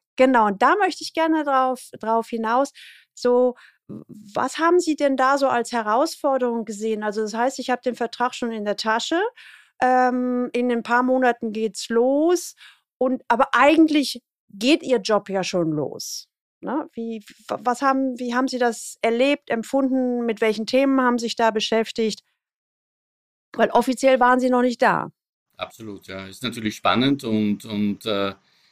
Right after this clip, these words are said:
Speaker 2: natürlich, äh, war's so, dass, äh, mein, mein Vorgänger in, in diesem Haus, äh, eine wirkliche Institution in diesem Haus war. War über vierzig Jahre hier tätig, war mehr als zwanzig Jahre im Vorstand. Und da hab ich
Speaker 1: Och.
Speaker 2: mir gedacht, äh,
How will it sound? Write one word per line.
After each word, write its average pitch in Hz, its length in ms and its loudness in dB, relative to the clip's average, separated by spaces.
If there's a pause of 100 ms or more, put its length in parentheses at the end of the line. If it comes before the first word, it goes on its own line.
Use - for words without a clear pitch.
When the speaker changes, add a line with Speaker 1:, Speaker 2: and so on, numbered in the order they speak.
(120)
Speaker 2:
natürlich, 113 600 -2
äh, 104 540 2 (300)
war's 101 260 0
so, 113 160 -6
dass, 110 340 -6
äh, 95 360 -4
mein, 95 480 -8
mein 92 140 -10
Vorgänger 92 800 2
in, 95 760 -10
in 98 160 -14
diesem 98 320 -8
Haus, 95 320 0
äh, 98 200 -2 (360)
eine 98 180 -4
wirkliche 110 320 -2
Institution 104 600 0
in 90 100 0
diesem 85 320 -8
Haus 82 240 -6
war. 87 180 0
War 92 180 0
über 104 200 0
vierzig 110 400 -6
Jahre 104 400 2 (460)
hier 104 300 0
tätig, 98 520 0
war 95 180 4
mehr 95 220 0
als 95 100 -4
zwanzig 92 360 -10
Jahre 92 260 0
im 95 100 -4
Vorstand. 101 800 -4 (440)
Und 107 440 -4
da 98 120 2
hab 107 80 4
ich - 20 0
Speaker 1:
Och. 104 80 2
Speaker 2:
mir 104 120 2
gedacht, 104 580 2
äh, 101 280 0